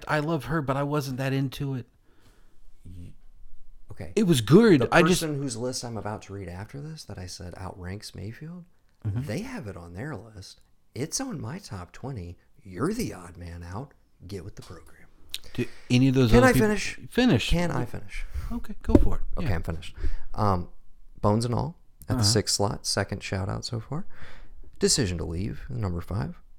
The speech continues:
Speaker 2: Speak No Evil, number four.
Speaker 1: Yeah.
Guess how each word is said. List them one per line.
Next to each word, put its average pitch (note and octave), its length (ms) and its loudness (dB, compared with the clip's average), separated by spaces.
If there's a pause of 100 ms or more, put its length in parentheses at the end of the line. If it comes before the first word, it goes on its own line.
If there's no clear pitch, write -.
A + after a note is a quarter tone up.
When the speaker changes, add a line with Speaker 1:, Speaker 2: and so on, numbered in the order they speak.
(160)
Speaker 2:
Speak - 440 -6
No F2 220 0
Evil, F#2+ 380 -6 (200)
number F#2+ 200 -4
four. - 340 -8 (260)
Speaker 1:
Yeah. C#4+ 160 -2